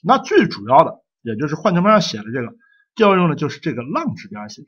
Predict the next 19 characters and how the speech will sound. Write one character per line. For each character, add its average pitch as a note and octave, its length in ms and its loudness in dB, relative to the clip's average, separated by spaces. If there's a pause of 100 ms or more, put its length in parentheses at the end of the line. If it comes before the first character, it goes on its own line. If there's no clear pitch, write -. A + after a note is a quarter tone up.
(840)
定 B3 240 4
义 - 180 0
系 - 280 -2
统 F3+ 200 -2
语 A2+ 160 -4
言 G2 220 -14
的 D#3+ 240 -6
这 D3 100 -6
样 A2 140 -4
一 A2 60 -8
个， A2 240 -12 (500)
呃， A2 380 -8 (200)
脚 D#3 160 4
本， D3+ 120 -4 (360)
定 A3 140 4
义 E3+ 180 4
语 B2 140 -4
言 B2+ 160 0
的 E3+ 160 -6